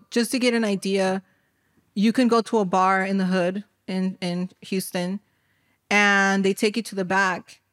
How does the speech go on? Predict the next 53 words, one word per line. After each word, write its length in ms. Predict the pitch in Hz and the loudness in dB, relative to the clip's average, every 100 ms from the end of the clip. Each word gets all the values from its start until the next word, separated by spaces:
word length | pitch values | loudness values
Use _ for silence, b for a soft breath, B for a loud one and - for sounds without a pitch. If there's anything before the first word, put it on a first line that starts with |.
| _ | _
and 160 | 208 202 | -2 0
there's 180 | 196 | -2
little 240 | 202 220 214 | 0 0 0
girls 420 | 185 196 190 185 - | 0 2 2 0 -2
and 240 | 208 240 | 0 2
little 160 | 208 196 | 2 0
boys 640 | 180 208 180 180 - - _ _ _ _ _ | 0 0 -2 -4 -10 -20 _ _ _ _ _
against 380 | 202 208 196 - | -4 -2 -2 -2
the 100 | 180 | -2
wall. 380 | 180 180 165 185 _ - | 0 0 -2 -8 _ -6
And 180 | 190 196 | -2 0
these 140 | 190 | 0
drunk 260 | - 214 196 | -2 -2 -2
men 260 | 208 202 | -2 -2
come 220 | 196 196 | -4 -4
in, 180 | 208 202 | -4 -4
and 80 | 190 | -2
they're 120 | 190 | -2
like, 200 | 190 185 | -2 -4
"Which 140 | 196 - | -6 -6
one 100 | 202 | -6
you 80 | 196 | -4
want?" 260 | 185 - - _ _ _ | -4 -6 -12 _ _ _
And 100 | 185 | -6
they're 60 | 185 | -2
like, 200 | 185 - | -4 -2
"I'll 120 | 196 | -4
take 200 | 202 190 | -4 -6
that 160 | 170 - | -6 -8
one." 220 | - 180 - _ _ | -10 -14 -18 _ _
And 160 | 185 190 | -2 0
then 60 | |
they 120 | 185 175 | 0 -2
just 200 | 180 - | -6 -6
take 160 | 190 | -6
him 100 | 190 | -4
to 100 | 190 | -6
the 160 | 180 175 - - | -6 -8 -12 -6
back 320 | 185 180 - | -4 -4 -6
and, 180 | 180 175 | -8 -10
and 160 | - 180 | -10 -6
rape 200 | 175 196 | -4 -6
him. 180 | 185 185 b b b b | -8 -12 b b b b
And 140 | 180 190 | -6 -2
then 100 | 185 | -2
the 60 | |
little 220 | 180 185 185 | -4 -4 -4
kid 240 | - 185 | -6 -6
goes 200 | 190 180 | -6 -8
back 200 | - 185 | -8 -10
to 100 | - | -8
the 80 | 165 | -8
wall. 280 | 170 170 | -6 -8